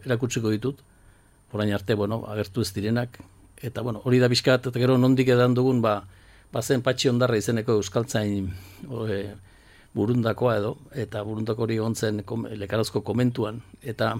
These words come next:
Fraile on bezala lan asko egiten zuen, <laughs> eta gura ibili zen, ibili zen, e, artxiboetan, eta artxiboetan aurkitu zituen Baztango Baileko etxeko artxiboetan, eta gero Borda Zubiloz, Borda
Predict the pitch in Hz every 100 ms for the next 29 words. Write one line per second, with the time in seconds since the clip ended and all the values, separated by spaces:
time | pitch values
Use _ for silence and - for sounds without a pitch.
0 | - - 120 117 117 113 - 127 113 117
1 | 120 117 113 104 - 107 104 110 101 107
2 | 110 - - - - - - - - -
3 | - - 104 107 117 110 107 110 - 107
4 | 104 - _ - - _ 143 113 113 113
5 | 120 113 110 107 104 101 98 101 - -
6 | _ - 107 - 131 123 123 123 113 135
7 | 120 - 131 120 127 117 - 123 123 120
8 | 127 123 - - _ _ 127 113 127 120
9 | 117 113 113 113 110 110 107 120 113 107
10 | - 120 113 110 147 131 117 107 110 113
11 | 113 107 123 110 110 113 107 113 110 110
12 | 110 - - - - - - - - -
13 | - 104 120 104 101